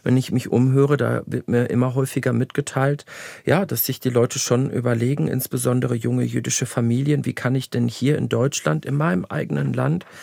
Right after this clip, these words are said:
eine Zukunft haben, wenn die Kinder gemobbt werden, wenn sie nicht jüdische Schulen besuchen oder dann eben an der Hochschule oder am Arbeitsplatz.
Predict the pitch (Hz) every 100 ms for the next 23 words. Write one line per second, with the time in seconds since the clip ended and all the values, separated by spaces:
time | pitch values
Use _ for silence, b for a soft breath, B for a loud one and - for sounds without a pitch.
0 | B B 127 - 135 - 160 - - 135
1 | 147 156 170 B B B B 123 127 -
2 | 123 131 143 143 - - 117 139 269 -
3 | 117 120 147 127 113 117 117 - 120 117
4 | - 113 - 117 131 127 120 113 127 -
5 | 143 139 - 120 117 123 - 107 90 120
6 | 117 135 139 - 123 120 95 117 120 131
7 | 120 131 - - 143 156